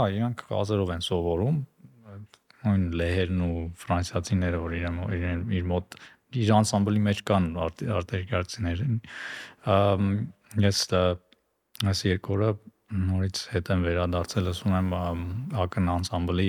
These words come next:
ա, Խաչի շարականներ, ա, ձայնասկավառակ են թողել։ Ֆանտաստիկ,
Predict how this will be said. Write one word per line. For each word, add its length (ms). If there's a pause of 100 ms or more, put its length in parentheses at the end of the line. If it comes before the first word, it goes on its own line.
ա, 160 (240)
Խաչի 400
շարականներ, 760 (1300)
ա, 160 (580)
ձայնասկավառակ 840
են 100
թողել։ 380 (960)
Ֆանտաստիկ, 680